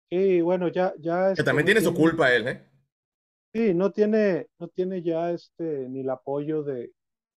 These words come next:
Speaker 1: y se nota que hasta las televisoras parece que se ponen de acuerdo para, para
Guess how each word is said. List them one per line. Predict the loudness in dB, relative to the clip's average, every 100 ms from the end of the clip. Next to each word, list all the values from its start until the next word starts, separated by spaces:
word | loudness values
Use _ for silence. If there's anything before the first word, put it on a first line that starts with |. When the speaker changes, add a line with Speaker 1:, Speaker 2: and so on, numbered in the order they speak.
| _
Speaker 1:
y | -16
se | -8 -6
nota | -4 0 2
que | 0
hasta | 0 -4
las | -4 -6
televisoras | -4 -4 -2 -4 -4
parece | -2 -2 -4
que | -8
se | -14
ponen | -10 -8 -2
de | -2
acuerdo | 2 2 2 0
para, | 0 2 2 -2 _ -2
para | 0 2